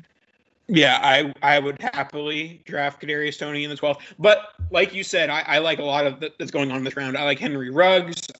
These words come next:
I like Kadarius Toney. I like Corey Davis, Michael Gallup,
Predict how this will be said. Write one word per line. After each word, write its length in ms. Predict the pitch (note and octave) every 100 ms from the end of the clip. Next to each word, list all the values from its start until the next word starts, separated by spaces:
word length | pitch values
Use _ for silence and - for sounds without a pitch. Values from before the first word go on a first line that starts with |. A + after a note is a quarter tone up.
| -
I 120 | C#3+
like 260 | C#3+ C3 -
Kadarius 420 | C#3 B2+ A#2+ -
Toney. 300 | F#3+ F#3+ F#3
I 40 |
like 200 | C#3 C3
Corey 180 | D3 B2+
Davis, 340 | C3 E3+ E3+
Michael 220 | G3 C3 -
Gallup, 380 | D#3+ E3 E3+